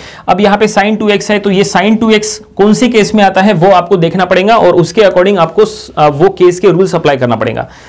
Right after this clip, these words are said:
तो ये sin two x जो है वो case two में आता है। तो चलो यहाँ पे case two का rule apply करेंगे और इसको solve करेंगे और पीआई find out करेंगे। लेकिन case two का rule apply करने के पहले इसको थोड़ा सा सॉल्व कर लो। देखो यहाँ पे denominator में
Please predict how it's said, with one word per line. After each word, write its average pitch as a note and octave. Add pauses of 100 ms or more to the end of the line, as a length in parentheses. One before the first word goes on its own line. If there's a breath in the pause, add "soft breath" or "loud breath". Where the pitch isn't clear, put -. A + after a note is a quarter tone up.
(100 loud breath)
तो E3
ये D#3+
sin F#3
two G#3
x G#3+
जो D#3+
है F#3+
वो F#3 (140)
case G3+
two G3
में F3
आता A#2+
है। G#2+ (100)
तो E3
चलो F#3+
यहाँ D#3+
पे G3+
case G3+
two G3+
का G3+
rule F#3
apply F#3+
करेंगे F3
और E3+
इसको E3
solve C#3
करेंगे D3
और D#3+ (100)
पीआई D#3+
find B2
out A#2+
करेंगे। A2
लेकिन F#3+ (420 loud breath)
case A3
two A3
का G#3+
rule G#3
apply F#3
करने F3
के F#3
पहले F3+
इसको E3+
थोड़ा G3
सा G3+
सॉल्व D#3
कर C#3+
लो। B2+
देखो D#3+
यहाँ F#3
पे F#3+
denominator F3
में G3